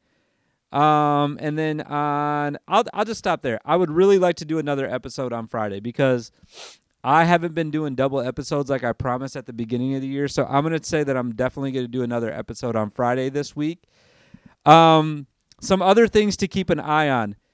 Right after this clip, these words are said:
It is that time of year. Oh, come here, computer. I'm trying to lean back.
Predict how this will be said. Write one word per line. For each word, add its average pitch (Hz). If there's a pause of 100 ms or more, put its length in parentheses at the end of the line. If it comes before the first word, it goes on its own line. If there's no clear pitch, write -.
(260)
It 170
is 156
that 175
time 190
of 185
year. 156 (240)
Oh, 131
come -
here, 151
computer. 117
I'm 147
trying 165
to 113
lean 120
back. 107